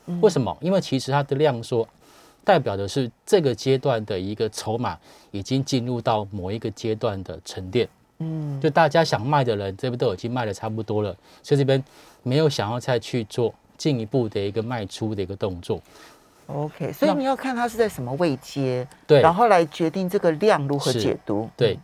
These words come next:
Speaker 2: 好，那我们在连假之前特别跟大家提到，我说有百分之五十一的时-，的几率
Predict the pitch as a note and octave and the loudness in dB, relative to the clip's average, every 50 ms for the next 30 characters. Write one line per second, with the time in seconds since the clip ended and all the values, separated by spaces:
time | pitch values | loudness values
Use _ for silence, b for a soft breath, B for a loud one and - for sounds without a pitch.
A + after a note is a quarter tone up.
0 | b b b b b - G2 E2 - b b b b - A3 F#3+ D#3 C3+ C3+ F3+ | b b b b b -4 -4 -4 -4 b b b b 2 4 4 4 4 4 4
1 | D#3+ C3+ B2 B2 B2+ D#3 C#3+ C3 - - C3 C3 A2 G#2 C3 A#2 G#2 - A#2 A#2 | 4 4 2 2 2 2 2 2 0 0 0 0 2 2 0 -2 0 0 -2 -4
2 | A2+ A2 A#2 A#2 A2 - - F#2 F2 - G2+ F2 D2+ - _ _ _ _ _ - | -2 -4 -4 -4 -4 -6 -10 -12 -4 -4 -4 -4 -4 -10 _ _ _ _ _ -8
3 | A#2 G#2 - D3+ D3 D3 D3+ D3 B B B B B B B B2+ D3+ F#3 F3+ - | -6 2 4 6 6 6 4 2 B B B B B B B 8 8 8 8 4
4 | - - - A2+ - D3 E3 D#3+ F3 G#3 - B2 A2+ G2+ - - - D3 D3+ D#3+ | -4 -4 -2 2 4 4 4 6 4 4 4 2 0 -2 -4 -2 0 2 4 4
5 | C#3 - - A#2+ G#2+ - - - - - - - C3 - C#3+ D3+ D3+ C#3 D3 - | 4 2 0 -4 -6 -6 -8 -16 -12 -8 -4 -4 -4 0 4 4 6 4 6 6
6 | G#3+ D#3+ - | 6 4 4